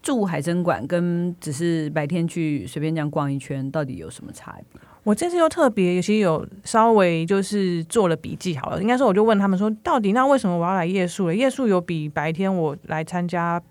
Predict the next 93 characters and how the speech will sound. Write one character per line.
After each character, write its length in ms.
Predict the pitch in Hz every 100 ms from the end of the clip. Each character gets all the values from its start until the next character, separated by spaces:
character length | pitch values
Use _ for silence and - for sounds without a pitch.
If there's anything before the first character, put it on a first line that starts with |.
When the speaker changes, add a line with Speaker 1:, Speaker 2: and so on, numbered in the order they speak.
| _ _
Speaker 2:
这 100 | -
个 80 | 180
游 220 | 170 165
览 140 | 165 160
这 80 | 180
海 120 | 151
参 160 | 175 175
馆 180 | 156 151
好 200 | - 147
玩 280 | 160 151
吗？ 340 | 165 170 165 170 - - - -
然 100 | 190
后 40 |
他 20 |
们 140 | 247 214
就 80 |
有 60 | 226
特 120 | 202
别 100 | 180
说， 80 | 180
Speaker 1:
嗯。 140 | - 226
Speaker 2:
哦， 40 |
夜 240 | 208 262 220
宿 160 | 233
第 180 | 202 208
一 60 | 190
个 180 | 175 - -
当 120 | 214
然 160 | 190
是 300 | 175 - 208
因 160 | 185 196
为 140 | 214
其 180 | 180 -
实 60 | 165
海 120 | 151
参 160 | 156 180
馆 140 | 160
它 140 | 165
晚 180 | 170 143
上 320 | 139 170 156 - _
五 120 | - 175
点 160 | 175
以 60 | 147
后 160 | 165
它 100 | 147
就 400 | 160 165 143 - -
算 220 | - 196
关 260 | 165 165 147
了， 100 | 120
所 120 | 226
以 20 |
一 60 | 262
般 160 | 226 226
人 80 |
是 80 | 185
不 100 | 190
能 100 | 170
进 200 | 156 170
去， 120 | 151
只 120 | 165 214
有 80 |
夜 160 | 190 202
宿 120 | 180
人 200 | 165 151
可 100 | 151
以 60 | 156
进 200 | 165 147
去 200 | - 143
嘛。 200 | - - _ - _
那 100 | 269
好， 160 | 240 196
这 160 | 196
个 80 | 277
时 180 | - 196
间 160 | 208 208
进 160 | 214
去， 100 | 208
第 160 | 196 202
一 40 |
个 100 | 190
是 140 | 175 190
如 80 |
果 100 | 185
在 160 | 156 180
夏 400 | - - 208 147
天 240 | 147 160
很 160 | 151 156
热 140 | 156
的 100 | 180
时 160 | 151 160
候， 100 | 156
其 160 | 160 165
实 180 | 175